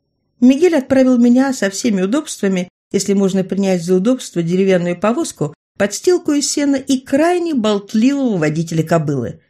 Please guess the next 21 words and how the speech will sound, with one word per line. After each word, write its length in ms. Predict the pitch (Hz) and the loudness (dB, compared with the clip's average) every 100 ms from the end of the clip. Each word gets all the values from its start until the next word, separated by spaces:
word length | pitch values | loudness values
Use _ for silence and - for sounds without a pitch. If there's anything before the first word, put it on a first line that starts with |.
| _ _ _ - | _ _ _ -8
Думаю, 500 | 147 180 165 160 156 | 0 0 2 0 0
вы 180 | 180 | 2
уже 240 | 180 165 175 | 2 0 -2
догадались, 960 | 165 165 185 185 262 311 143 - - _ | -2 -2 -2 0 -2 0 -4 -6 -12 _
что 380 | - - - 175 | -14 -14 -4 -4
стало 480 | 151 - 165 139 135 | -4 -4 -4 -2 -4
платой 640 | 135 185 175 139 135 - - | -4 -2 0 -2 -10 -12 -12
за 220 | 139 156 | -8 -8
путешествие. 920 | 156 151 190 - - - 147 143 - _ _ _ _ _ _ _ _ - | -8 -8 -8 -8 -12 -10 -10 -12 -14 _ _ _ _ _ _ _ _ -2
Я 240 | 202 240 | 0 0
всю 280 | 240 - 392 | -2 -4 0
дорогу 420 | 285 285 311 254 | 0 0 0 -4
красноречиво 760 | 226 202 - 208 220 - 320 269 | -2 -4 -2 -2 -2 -2 -2 -2
предсказывала 680 | 208 - - 190 185 196 | -4 -4 -2 -2 0 0
будущее 640 | 220 302 277 254 262 247 254 | 0 0 0 0 2 0 0
и 120 | 214 | -2
брызгала 560 | 180 196 185 156 165 165 | 0 2 0 0 -2 -2
дезодорантом 760 | 160 165 170 214 285 302 220 | 0 -2 0 0 0 -2 -4
над 140 | 196 180 | -4 -2
головой 360 | 180 180 185 | 0 0 0
извозчика. 640 | 175 156 131 - - - | -2 -4 -6 -10 -14 -16